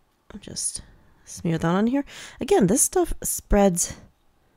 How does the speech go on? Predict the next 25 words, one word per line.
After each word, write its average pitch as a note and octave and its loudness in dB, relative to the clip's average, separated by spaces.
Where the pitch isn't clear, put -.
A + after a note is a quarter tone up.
kind D4+ 0
of E4 -2
like F#3+ 2
honey. - 0
It's - -2
very C#4 4
drippy. E3+ 2
It C3+ 0
moves F3 4
quite G#3 0
a E3+ 2
bit. C#3+ 0
It D#3+ -6
doesn't G#3+ 2
have F3 0
the E3 -6
same E3 4
staying F3 4
powder, E3 4
like, C#3+ -2
a - -8
texture - -4
like C3+ -2
butter G3+ 0
would, A#3+ -4